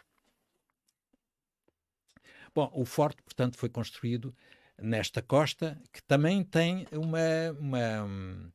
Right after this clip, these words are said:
uma, uma, uma configuração e uma, uma formação, eh, geológica, eh, em que, em que os arenitos, eh, eh,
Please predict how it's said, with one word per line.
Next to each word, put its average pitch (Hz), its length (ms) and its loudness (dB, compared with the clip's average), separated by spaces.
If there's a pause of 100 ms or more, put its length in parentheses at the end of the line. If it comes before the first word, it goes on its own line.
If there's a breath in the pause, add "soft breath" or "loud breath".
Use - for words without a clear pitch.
(420 soft breath)
uma, 98 400 -8
uma, 95 580 -14 (600)
uma 90 100 -18
configuração 104 880 -6
e 107 80 -4
uma, 95 460 -8 (600)
uma 95 300 -12
formação, 120 840 -6
eh, 107 320 -4
geológica, 117 720 -4 (1000)
eh, 104 440 -10
em 110 180 -10
que, 110 380 -6
em 113 120 -4
que - 140 -12
os 107 240 -4
arenitos, 113 800 -4
eh, 110 420 -8 (520 soft breath)
eh, 101 540 -10